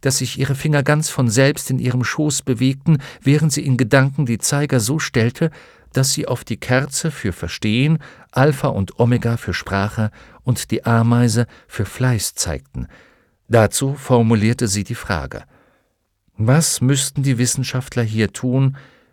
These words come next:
wenn sie die Sprache der Schatten verstehen wollten?“ Der Schirm antwortete mit der Geschwindigkeit eines Gedankens. Und aus dem Durcheinander der Linien und Blitze entstand in vollkommener Klarheit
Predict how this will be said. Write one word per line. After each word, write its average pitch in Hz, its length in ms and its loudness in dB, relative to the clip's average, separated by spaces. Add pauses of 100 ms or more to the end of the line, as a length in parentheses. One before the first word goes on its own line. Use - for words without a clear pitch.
wenn 135 260 6
sie 135 160 0
die 113 160 -4
Sprache 120 500 -2
der 87 140 -6
Schatten - 400 -6
verstehen 113 580 -2
wollten?“ 71 400 -4 (1600)
Der 78 80 -6
Schirm 156 440 2
antwortete 139 680 -4
mit 117 180 -4
der 92 80 -4
Geschwindigkeit 104 840 -4
eines 95 280 -2
Gedankens. - 840 -8 (880)
Und 95 140 2
aus 104 180 2
dem 117 200 2
Durcheinander 135 680 4
der 113 140 2
Linien 131 440 2
und - 280 -6
Blitze 135 480 -2
entstand 135 580 -2
in 117 120 0
vollkommener 147 720 -2
Klarheit 90 720 -4